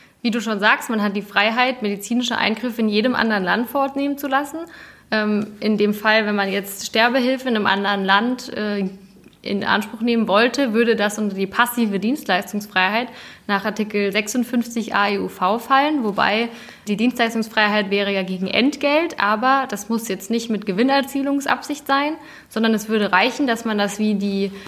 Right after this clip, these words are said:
Sterbehilfeorganisationen Dignitas und Exit auch gegen kostendeckendes Entgelt macht. Und ja, dann wäre das, ähm, absolut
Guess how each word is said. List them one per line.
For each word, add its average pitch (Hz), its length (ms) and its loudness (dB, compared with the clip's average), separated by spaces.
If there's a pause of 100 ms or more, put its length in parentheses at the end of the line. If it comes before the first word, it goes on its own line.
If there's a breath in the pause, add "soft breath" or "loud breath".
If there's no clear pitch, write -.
Sterbehilfeorganisationen 190 1500 0
Dignitas 208 520 -2
und 196 100 -2
Exit - 400 -2
auch - 420 2
gegen 240 460 4
kostendeckendes 233 800 0
Entgelt 175 600 0
macht. - 360 -6 (480 loud breath)
Und 202 580 0
ja, 254 200 2 (160)
dann 202 140 2
wäre 202 220 2
das, 190 340 -2
ähm, 196 380 0
absolut 226 720 0